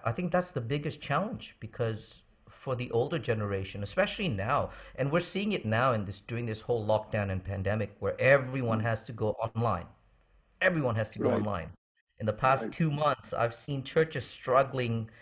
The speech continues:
Speaker 1: you know, to, to appear,
Speaker 2: Right.
Speaker 1: uh, uh, as a pastor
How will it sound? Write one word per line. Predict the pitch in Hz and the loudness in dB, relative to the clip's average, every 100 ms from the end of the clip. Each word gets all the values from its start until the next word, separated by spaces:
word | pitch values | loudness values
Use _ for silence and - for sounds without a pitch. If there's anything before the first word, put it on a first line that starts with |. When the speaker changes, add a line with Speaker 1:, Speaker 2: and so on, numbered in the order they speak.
| - - _ | -20 -20 _
Speaker 1:
you | 123 | -4
know, | 120 113 | 0 0
to, | - 131 | -2 -8
to | - - 147 147 | -8 -8 -6 -4
appear, | 120 - - 190 175 120 - - - _ _ _ _ _ - _ - | -4 -6 -6 0 4 4 2 -6 -20 _ _ _ _ _ -20 _ 0
Speaker 2:
Right. | - 127 | 6 6
Speaker 1:
uh, | - - 120 | 6 2 4
uh, | 113 110 - _ _ _ | 4 2 -4 _ _ _
as | 139 135 | 4 6
a | 135 | 4
pastor | 135 - - 156 156 - 139 127 127 127 | 0 -8 -2 -2 -2 -2 4 8 8 6